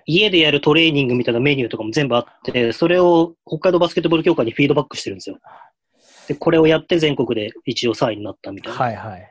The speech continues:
Speaker 2: だからそういうやっぱり積み上げしかないんですよね。
Speaker 1: うん。
Speaker 2: やっぱり一個一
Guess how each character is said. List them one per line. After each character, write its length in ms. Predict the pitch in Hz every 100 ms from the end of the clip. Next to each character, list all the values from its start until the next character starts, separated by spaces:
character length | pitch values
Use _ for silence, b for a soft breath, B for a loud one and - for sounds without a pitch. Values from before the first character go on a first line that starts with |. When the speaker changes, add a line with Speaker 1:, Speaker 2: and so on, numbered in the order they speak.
| _ 156
Speaker 2:
だ 120 | 175
か 80 | 160
ら 60 |
そ 260 | - 220 247
う 40 |
い 160 | 262 262
う 20 |
や 60 | 247
っ 40 |
ぱ 120 | 254
り 60 | -
積 200 | - 233
み 120 | 277
上 100 | 294
げ 280 | 311 320 330
し 100 | -
か 120 | 202
な 160 | 180 254
い 120 | 285
ん 440 | 254 226 202 175
で 100 | 151
す 160 | 147 147
よ 120 | 131
ね。 180 | 127 185
Speaker 1:
う 60 | 156
ん。 60 |
Speaker 2:
や 60 | 113
っ 20 |
ぱ 80 | 160
り 100 | 135
一 180 | 143 -
個 160 | 156
一 160 | 180